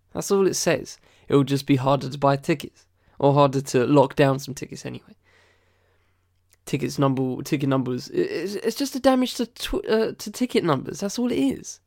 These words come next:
Like, what, what's, what is the, what is the end game here?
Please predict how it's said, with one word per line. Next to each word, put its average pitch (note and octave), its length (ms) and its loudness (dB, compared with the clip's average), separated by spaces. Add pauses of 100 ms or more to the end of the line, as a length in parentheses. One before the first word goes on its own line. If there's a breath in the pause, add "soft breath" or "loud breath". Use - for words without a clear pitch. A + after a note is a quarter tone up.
(260)
Like, G#3+ 220 -2
what, G#3+ 400 -8
what's, - 340 -6 (1040)
what G3+ 260 -2
is G#3+ 200 -4
the, G#3+ 580 2
what G#3 180 -2
is G#3 120 -2
the G#3 120 0
end A3 200 2
game C#3 200 2
here? - 280 -10